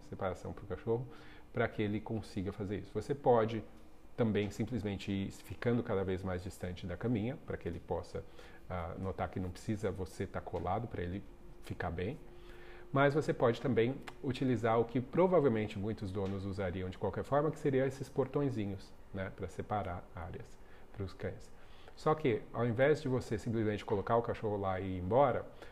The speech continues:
você vai usar esse portãozinho onde você vai ficar de um lado e o cão do outro na caminha dele, fazendo aquela coisa legal e calmante que você já tinha, ah, apresentado pra ele.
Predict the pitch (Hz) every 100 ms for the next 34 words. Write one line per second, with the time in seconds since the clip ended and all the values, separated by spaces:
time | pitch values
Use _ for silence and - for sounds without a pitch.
0 | - - - 110 107 107 104 95 - 104
1 | 113 104 135 139 110 107 - 165 202 131
2 | 113 104 113 95 110 113 123 143 156 -
3 | 127 123 110 107 135 117 110 - 113 -
4 | 117 123 104 98 110 117 - - 117 107
5 | 117 120 113 113 107 104 98 101 107 95
6 | 95 98 110 101 101 95 - - - -
7 | 107 98 92 - 101 107 - 95 92 95
8 | 95 87 98 90 87 - - - - 90
9 | 87 87 98 - 95 98 92 90 85 -
10 | 90 82